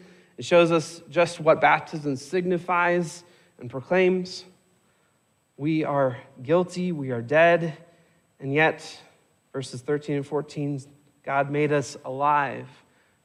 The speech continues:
together with him, having forgiven all of our trespasses by canceling the record of debt that stood against us with its legal demands.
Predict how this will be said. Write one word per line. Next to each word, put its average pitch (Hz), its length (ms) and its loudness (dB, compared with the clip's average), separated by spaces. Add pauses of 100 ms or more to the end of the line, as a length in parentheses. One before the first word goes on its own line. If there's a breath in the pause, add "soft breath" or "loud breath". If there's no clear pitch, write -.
together 131 400 0
with 127 220 -6
him, 117 320 -14 (800)
having 156 320 2
forgiven 175 480 4
all 180 340 10
of 160 80 4
our 151 140 6
trespasses 160 680 -2
by 143 200 0
canceling 196 720 0
the 143 100 -4
record 180 580 0 (300 loud breath)
of 120 240 -6
debt 175 480 2 (920)
that 139 120 0
stood 156 240 -2
against 151 380 0
us 147 240 -2
with 135 160 -6
its 131 180 -4
legal 143 280 -4
demands. 127 600 -10